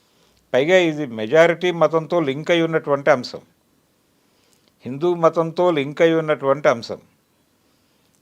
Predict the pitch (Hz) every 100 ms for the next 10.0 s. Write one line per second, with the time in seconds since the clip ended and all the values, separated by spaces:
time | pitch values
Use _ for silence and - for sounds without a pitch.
0 | _ 120 139 151 151 160 170 170 170 180
1 | 165 151 147 139 131 151 151 156 127 123
2 | - 147 131 135 127 - - 120 - _
3 | _ _ _ _ _ _ - 101 104 104
4 | 113 139 151 170 139 123 147 151 151 151
5 | 147 143 135 147 139 - _ - 123 143
6 | 135 131 143 143 107 95 107 - _ _
7 | _ _ _ _ _ _ _ _ _ 113
8 | - 139 127 120 - 151 156 156 156 139
9 | 151 143 139 - 117 143 151 147 117 85